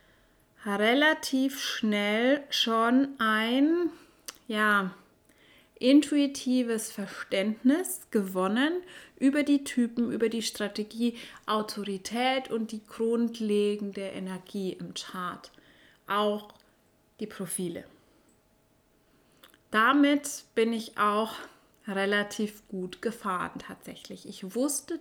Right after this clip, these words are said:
damals noch keine Details über die Kanäle, über die Gates und so weiter, aber ich habe trotzdem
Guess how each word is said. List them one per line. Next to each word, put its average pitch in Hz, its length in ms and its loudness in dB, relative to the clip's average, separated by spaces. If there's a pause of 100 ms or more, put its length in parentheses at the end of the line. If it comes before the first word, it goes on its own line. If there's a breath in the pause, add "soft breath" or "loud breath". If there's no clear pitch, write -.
damals 202 540 -4
noch - 220 -14
keine 285 440 -2
Details 208 680 -6 (320 loud breath)
über 269 180 2
die 277 140 -2
Kanäle, 208 600 -4
über 262 180 -4
die 247 140 -6
Gates 214 380 -6
und 269 240 2
so 269 160 0
weiter, 208 460 -6
aber - 140 -8
ich - 120 -16
habe 190 140 -16
trotzdem 269 520 -2